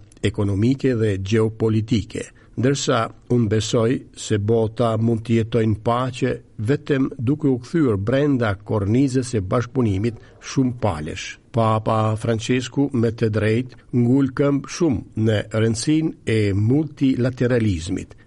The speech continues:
Madje do të thosha se është gur themeli mbi të cilin Selia Shejt mbështet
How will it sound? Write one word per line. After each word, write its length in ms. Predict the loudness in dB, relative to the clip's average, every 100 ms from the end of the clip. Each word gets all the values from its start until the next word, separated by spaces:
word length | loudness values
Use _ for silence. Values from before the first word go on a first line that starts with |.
| -2
Madje 300 | 0 2 2
do 140 | 2 -2
të 80 | -2
thosha 400 | -2 -2 -2 -2
se 300 | -2 -2 -2 -2 -2
është 300 | 0 -2 0
gur 220 | 0 0
themeli 540 | 0 0 2 0 -2 -6
mbi 220 | -2 -2
të 140 | 0 -2
cilin 320 | 0 0 0
Selia 400 | -2 0 2 2
Shejt 460 | 0 0 0 -2 -8 -20 -8 -2
mbështet 480 | 0 0 0 0